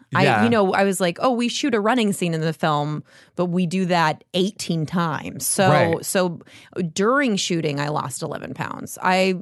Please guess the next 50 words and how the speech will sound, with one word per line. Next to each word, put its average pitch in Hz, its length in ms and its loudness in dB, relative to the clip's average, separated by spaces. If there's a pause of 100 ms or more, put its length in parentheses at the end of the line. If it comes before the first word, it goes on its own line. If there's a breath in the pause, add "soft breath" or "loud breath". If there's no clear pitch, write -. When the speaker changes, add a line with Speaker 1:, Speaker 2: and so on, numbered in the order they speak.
(120)
Speaker 1:
I 185 160 2
lost 202 400 0
forty 208 280 0
pounds 180 380 -4
total 160 380 -2
on 160 180 -2
my 160 160 -2
own 156 140 -2
because 151 240 -6
I 160 60 -2
sort 165 260 -6
of 156 80 -6
wanted 160 260 -6
to 160 80 -8
go 151 180 -4
through 147 200 -8
the 147 100 -6
journey 143 360 -6
that 139 140 -10
the 147 80 -10
character 202 360 -2
goes 160 240 -4
through. 151 300 -2
Speaker 2:
Right. 143 380 2
Speaker 1:
I 180 100 0
thought 170 180 -4
it 160 60 -2
would 160 120 -2
inform 165 460 -4
me 165 160 -2
about 151 340 -2
a 156 60 -2
lot 147 300 0
of 147 160 -6
the 147 200 -4
emotional 170 540 -4
journey - 480 -12
that 139 180 4
she 120 80 2
Speaker 2:
Mm-hmm. 127 80 0
Speaker 1:
goes 139 220 -2
through 135 160 -10
too. - 300 -6
Like, 139 180 -4
there 160 100 0
were 165 60 -2
certain 185 280 -2
part 165 200 0
of 156 40 -8
the, 160 160 -8